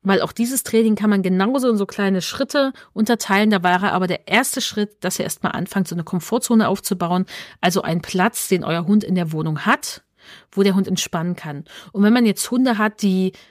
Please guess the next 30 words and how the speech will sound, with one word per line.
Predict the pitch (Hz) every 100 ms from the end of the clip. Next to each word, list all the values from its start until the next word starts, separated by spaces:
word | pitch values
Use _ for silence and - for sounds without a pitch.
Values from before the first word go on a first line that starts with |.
| _
sehr, | - 220
sehr | 240 -
aufgeregt | 202 - 190 190 -
noch | 185
sind, | 190
kann | 190 196
man | 190
immer | - - 269 -
auch | 202 220
sagen, | - 190 185
„Hey, | 180 240
da | -
ist | -
noch | 170
ein | 175
Kindergitter | - 277 277 233 247 247
dazwischen | 226 220 - 208 208 190
oder | 165
ein | 165 160
Hundegitter, | 240 247 220 240 254 254 277
ein | - 175
Tiergitter.“ | 220 214 214 220 214 - - - -
Oder | - 226 220
der | 202
Hund | 202 208
hat | 208
vielleicht | - 180 170 -
auch | -
eine | 180
Box | 156 240 311 - -